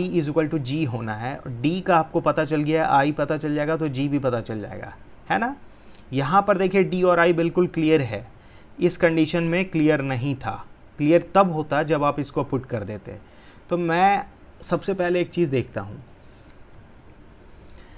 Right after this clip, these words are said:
अब अगर मैं थोड़ा सा फ़ोर्टी टू का नज़र दौड़ाता हूँ तो फ़ोर्टी टू का नज़र का मतलब है कि ये फर्स्ट फ्लोर पे पॉसिबल था, लेकिन क्या फ़ोर्टी टू और ए का जो गैप है दो के साथ कभी भी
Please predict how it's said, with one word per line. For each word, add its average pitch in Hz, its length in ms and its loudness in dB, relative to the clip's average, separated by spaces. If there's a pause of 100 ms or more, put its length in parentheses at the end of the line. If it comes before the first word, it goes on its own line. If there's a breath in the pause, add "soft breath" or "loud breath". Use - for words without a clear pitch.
(600 loud breath)
अब 240 300 8 (1040)
अगर 185 260 4
मैं 190 220 2
थोड़ा 180 360 6
सा 214 140 2
फ़ोर्टी 170 340 2
टू 190 220 -2
का 190 120 4
नज़र 135 300 0
दौड़ाता 120 420 4
हूँ 165 80 -2
तो 196 100 2
फ़ोर्टी 170 340 -2 (100)
टू 196 140 0
का 196 180 4
नज़र 151 320 4
का 175 180 2
मतलब 147 360 -2
है 147 320 4
कि 185 160 -4
ये 160 240 4
फर्स्ट 165 360 0
फ्लोर 151 200 0
पे 170 160 -2
पॉसिबल 151 500 2
था, 143 360 0 (320 loud breath)
लेकिन 156 340 2 (140)
क्या 143 300 4
फ़ोर्टी 147 320 -2
टू 165 200 2
और 165 120 4
ए 147 260 0
का 156 120 2
जो 147 160 -2
गैप 131 320 2
है 156 80 -2
दो 139 240 2
के 147 140 -2
साथ 143 340 -4
कभी 147 200 0
भी 151 200 -4